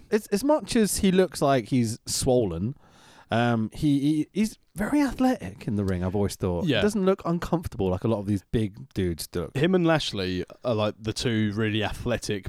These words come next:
Speaker 2: big boys,
Speaker 1: Sure, like,
Speaker 2: I'd
Speaker 1: natural
Speaker 2: say.
Speaker 1: athletes,
Speaker 2: Yeah.
Speaker 1: you know, that
Speaker 2: And
Speaker 1: really
Speaker 2: obviously
Speaker 1: fell into
Speaker 2: Brock.
Speaker 1: it. Yeah, yeah. Brock
Speaker 2: Which, again,
Speaker 1: Lesnar.
Speaker 2: we haven't touched on this.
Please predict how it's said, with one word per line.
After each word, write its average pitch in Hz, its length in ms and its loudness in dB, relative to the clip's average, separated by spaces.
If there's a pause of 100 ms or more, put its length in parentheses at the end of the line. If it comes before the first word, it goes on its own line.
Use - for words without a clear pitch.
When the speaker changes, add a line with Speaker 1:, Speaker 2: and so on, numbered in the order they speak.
(120)
Speaker 2:
big 104 240 -6
boys, 87 460 -4
Speaker 1:
Sure, 104 260 2
like, 90 120 -6
Speaker 2:
I'd 127 80 -2
Speaker 1:
natural 131 340 0
Speaker 2:
say. - 20 -2
Speaker 1:
athletes, 95 300 -4
Speaker 2:
Yeah. 87 180 0
Speaker 1:
you 92 80 -2
know, 95 80 -2
that 95 60 2
Speaker 2:
And 98 80 -2
Speaker 1:
really 135 140 2
Speaker 2:
obviously 123 260 2
Speaker 1:
fell 113 160 0
into 104 160 0
Speaker 2:
Brock. - 80 -8
Speaker 1:
it. - 40 -14 (480)
Yeah, 123 300 0
yeah. 82 200 -8
Brock 76 100 -18
Speaker 2:
Which, 190 180 4
again, 190 200 2
Speaker 1:
Lesnar. 175 40 6
Speaker 2:
we 160 60 8
haven't 165 220 4
touched 160 200 0
on 113 60 -10
this. 104 200 -4